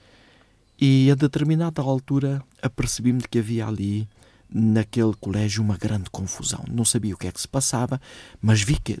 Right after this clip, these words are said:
tinha acontecido alguma coisa. Então o que é que tinha acontecido? Um jovem, que já tinha sido aluno do colégio,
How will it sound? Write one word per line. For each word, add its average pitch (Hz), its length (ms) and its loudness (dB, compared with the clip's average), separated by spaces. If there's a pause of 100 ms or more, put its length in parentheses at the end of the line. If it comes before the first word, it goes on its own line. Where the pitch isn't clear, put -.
tinha 131 200 6
acontecido 107 500 -2
alguma 92 340 -6
coisa. - 340 -10 (360)
Então 139 260 2
o 143 60 -2
que 139 100 -2
é 127 40 -2
que - 80 -8
tinha 113 220 -4
acontecido? - 600 -6 (1500)
Um 214 200 8
jovem, 110 440 -2 (500)
que - 80 0
já 151 180 4
tinha 156 260 0
sido 113 320 -2
aluno 120 260 0
do 110 120 -6
colégio, 101 540 -8